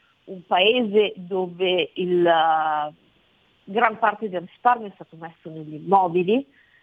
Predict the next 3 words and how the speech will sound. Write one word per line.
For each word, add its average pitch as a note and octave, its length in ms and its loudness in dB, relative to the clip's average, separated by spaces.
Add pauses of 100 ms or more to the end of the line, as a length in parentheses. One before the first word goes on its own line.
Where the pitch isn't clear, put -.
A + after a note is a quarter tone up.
(220)
avrà A#3+ 280 2
difficoltà B3 1000 -8 (340)
a, G#3+ 300 -4